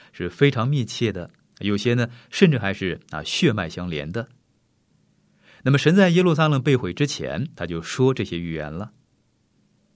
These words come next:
那么现在呢，我们就来到这卷先知书的第二个部分了，就是耶路撒冷被毁灭之后，以西结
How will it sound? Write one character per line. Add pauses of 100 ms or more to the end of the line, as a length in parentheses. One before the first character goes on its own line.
(140)
那
么
现
在
呢， (300)
我
们
就
来
到
这
卷
先
知
书
的 (180)
第
二
个
部
分
了， (640)
就
是
耶
路
撒
冷
被
毁
灭
之
后， (220)
以
西
结